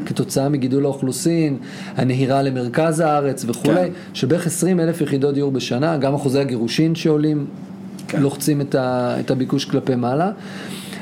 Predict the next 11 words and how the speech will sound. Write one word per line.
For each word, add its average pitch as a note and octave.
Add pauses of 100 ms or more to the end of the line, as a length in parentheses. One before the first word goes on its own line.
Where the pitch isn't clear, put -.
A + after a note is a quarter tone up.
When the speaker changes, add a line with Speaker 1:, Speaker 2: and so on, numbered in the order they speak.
(140)
Speaker 1:
והפער F#3+
הזה F#3+
הולך D#3
ומתפתח. D3
ברגע D#3
ש-, F3 (220)
שהתחלות C3+
הבנייה B2+ (680)
הן A#2
מאיטות A#2
ויורדות, D3+